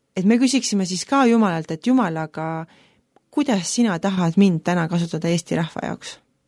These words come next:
Me ei pea ootama mingeid hädasid või jamasid või probleemide kuhjumist, vaid et, äh, Jumal, saada mind täna mõne inimese ellu, et ta näeks minu kaudu sinu valgust,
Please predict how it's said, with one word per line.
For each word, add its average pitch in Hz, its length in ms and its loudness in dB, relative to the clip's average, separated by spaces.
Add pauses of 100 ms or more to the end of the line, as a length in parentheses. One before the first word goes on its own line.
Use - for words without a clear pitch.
(460)
Me 196 160 0
ei 254 80 4
pea 247 180 2
ootama 214 380 0
mingeid 170 240 -4
hädasid 175 560 -2
või 160 220 -8
jamasid 175 580 -2
või 160 160 -4 (120)
probleemide 180 520 2
kuhjumist, 175 640 0
vaid 165 200 -2
et, - 280 -6
äh, 160 160 -6 (500)
Jumal, 208 280 2
saada 196 380 0
mind 185 340 2
täna 170 220 0
mõne 170 260 -2
inimese 180 440 0
ellu, 180 200 0
et 156 140 -6
ta 175 100 0
näeks 180 340 -2
minu 185 500 2 (220)
kaudu 175 340 2
sinu 196 400 2
valgust, 175 560 0